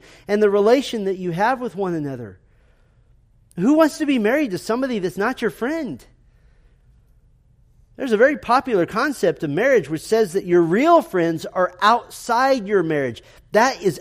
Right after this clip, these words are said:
absolutely unbiblical, and it's also dangerous because it sets up a precedent in which spouses routinely complain to their other friends about one another. Why would you do that?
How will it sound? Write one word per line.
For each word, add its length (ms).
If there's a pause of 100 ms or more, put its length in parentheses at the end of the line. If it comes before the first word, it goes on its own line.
(120)
absolutely 640
unbiblical, 640
and 80
it's 120
also 300
dangerous 720 (880)
because 280
it 80
sets 320
up 140
a 60
precedent 560
in 100
which 160
spouses 600
routinely 800 (240)
complain 800
to 140
their 180
other 260
friends 580 (280)
about 260
one 160
another. 540 (1000)
Why 200
would 180
you 80
do 200
that? 440